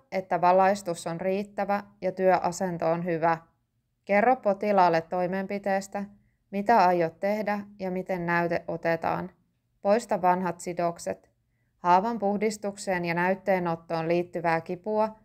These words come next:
voidaan lievittää puudutevoiteilla, liuoksella tai keelillä ja tai kipulääkkeillä.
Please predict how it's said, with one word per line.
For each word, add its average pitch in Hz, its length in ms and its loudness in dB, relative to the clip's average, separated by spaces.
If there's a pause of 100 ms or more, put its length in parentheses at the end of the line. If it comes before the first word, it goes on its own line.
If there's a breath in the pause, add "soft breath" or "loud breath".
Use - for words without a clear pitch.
(260)
voidaan 185 360 2
lievittää 180 500 2
puudutevoiteilla, 190 1160 0 (520)
liuoksella 190 840 2 (280)
tai 185 220 4
keelillä 185 680 4 (420 soft breath)
ja 220 220 2 (340)
tai 180 180 4
kipulääkkeillä. 170 1000 -2